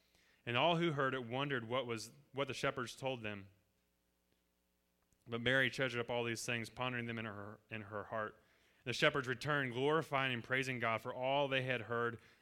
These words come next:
and seen as it had been told to them.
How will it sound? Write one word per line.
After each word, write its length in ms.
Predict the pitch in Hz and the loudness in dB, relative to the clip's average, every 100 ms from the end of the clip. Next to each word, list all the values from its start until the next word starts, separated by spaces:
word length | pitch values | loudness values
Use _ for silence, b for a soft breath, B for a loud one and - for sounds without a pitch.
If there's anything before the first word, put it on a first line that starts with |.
| b | b
and 140 | 113 | -8
seen 380 | - 123 120 110 | -6 -2 -2 0
as 180 | 107 107 | -2 -4
it 80 | 107 | -4
had 160 | 113 | -4
been 140 | 110 101 | -6 -6
told 360 | 117 110 101 b b b b - | -4 -4 -4 b b b b -4
to 120 | 110 | -2
them. 380 | 107 101 95 | 0 -2 -6